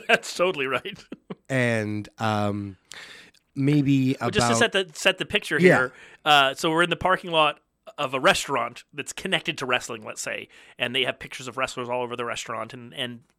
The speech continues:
Speaker 1: so this is the Sunday of a WrestleMania. I'm gonna say that it's WrestleMania eight, uh, and, and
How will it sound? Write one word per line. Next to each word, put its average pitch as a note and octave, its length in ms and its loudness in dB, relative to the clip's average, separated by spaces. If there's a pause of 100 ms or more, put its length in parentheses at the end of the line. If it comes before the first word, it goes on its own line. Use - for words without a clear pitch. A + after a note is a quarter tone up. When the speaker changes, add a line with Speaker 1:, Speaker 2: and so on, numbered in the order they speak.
Speaker 1:
so C#3 260 -4 (240)
this D#3 160 -4
is G#3 120 -2
the F3 100 -2
Sunday E3 340 2
of C#3 100 4
a C#3 40 2
WrestleMania. C#3 560 2
I'm A#2 80 -4
gonna E3 140 -4
say D3+ 140 0
that C#3 120 -2
it's B2 100 -10
WrestleMania B2 520 -6 (100)
eight, - 280 -16 (800)
uh, G#2+ 320 -6 (140)
and, A2+ 540 -6
and A#2+ 260 -10